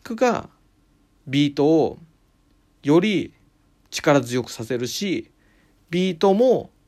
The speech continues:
めちゃくちゃ言葉を強くするっていう、なんかすごい相乗効果があって、聞いた後にはなんか僕全然大阪出身とかじゃないんですけど、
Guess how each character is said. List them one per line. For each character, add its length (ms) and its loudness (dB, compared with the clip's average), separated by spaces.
め 120 -2
ち 80 -2
ゃ 60 -2
く 60 -10
ち 100 2
ゃ 40 0
言 320 0
葉 140 2
を 60 -6
強 300 0
く 120 -12
す 120 -8
る 100 -8
っ 20 -18
て 180 -20
い 60 -12
う、 80 -18
な 60 -12
ん 20 -16
か 80 -14
す 100 -6
ご 60 -2
い 40 0
相 440 0
乗 240 2
効 240 -2
果 100 -4
が 140 -4
あ 20 -2
っ 80 -8
て、 420 -6
聞 200 0
い 60 -2
た 100 4
後 220 2
に 80 -4
は 100 -4
な 80 -6
ん 40 -10
か 100 -8
僕 180 -10
全 180 -2
然 180 -4
大 160 4
阪 200 -8
出 440 -8
身 60 -6
と 80 -12
か 80 -4
じ 100 -4
ゃ 20 -8
な 100 -6
い 60 -8
ん 80 -12
で 80 -10
す 100 -16
け 80 -8
ど、 300 -2